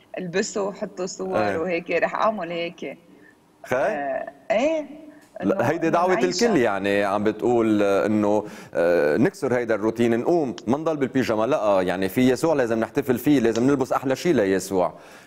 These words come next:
Speaker 2: كرمال هيك
Speaker 1: صحيح.
Speaker 2: حتى لنحن قاعدين ببيوتنا نجرب قد ما فينا من خلال السوشيال ميديا، مواقع الكنائس والاديار، وطبعا القداس على التلفزيون. نحن رح ننقل ابتداء من الساعة احدعش أحد الشعنين.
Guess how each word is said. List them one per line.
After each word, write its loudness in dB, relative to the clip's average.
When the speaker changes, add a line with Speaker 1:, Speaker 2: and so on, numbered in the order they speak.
Speaker 2:
كرمال 2
هيك 2
Speaker 1:
صحيح. -6
Speaker 2:
حتى -2
لنحن -2
قاعدين 2
ببيوتنا 0
نجرب -2
قد 0
ما 0
فينا -2
من -2
خلال 0
السوشيال -2
ميديا، 2
مواقع 0
الكنائس 0
والاديار، 2
وطبعا 0
القداس 0
على 0
التلفزيون. -2
نحن -4
رح -2
ننقل 0
ابتداء 0
من -4
الساعة -2
احدعش -2
أحد -2
الشعنين. -4